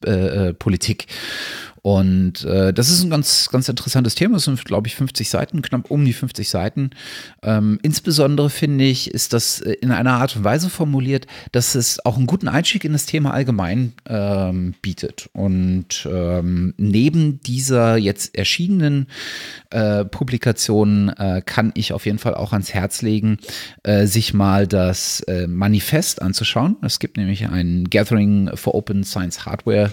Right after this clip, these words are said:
also kurz gosh, äh, Manifest.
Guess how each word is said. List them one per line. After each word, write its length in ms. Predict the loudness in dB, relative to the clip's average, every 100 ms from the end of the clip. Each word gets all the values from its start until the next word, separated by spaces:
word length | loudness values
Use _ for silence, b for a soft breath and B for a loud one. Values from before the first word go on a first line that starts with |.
| -4
also 160 | -12 -10
kurz 420 | -6 -4 -4 -4
gosh, 400 | 0 2 2 -2 B B B B -4
äh, 240 | 0 2 2
Manifest. 920 | 2 2 2 0 -2 -4 -4 -6 -6